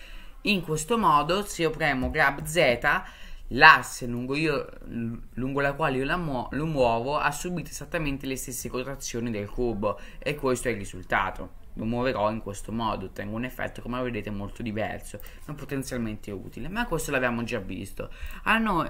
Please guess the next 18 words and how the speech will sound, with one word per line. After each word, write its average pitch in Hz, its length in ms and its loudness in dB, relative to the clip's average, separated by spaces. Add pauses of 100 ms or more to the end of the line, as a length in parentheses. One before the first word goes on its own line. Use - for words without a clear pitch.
(180)
ora 127 380 4
altri, 156 880 4 (300)
ci - 120 -8
sono 151 160 -2
in 147 40 0
realtà 156 480 2
altre 160 580 6
due 143 180 -2
opzioni 143 800 -2
che 143 100 -6
io 127 80 2
trovo 123 240 -2
molto 120 300 -4
importanti. 123 500 -2
Anche 170 240 0
normal 135 540 8
è 139 60 0
interessante, 135 880 2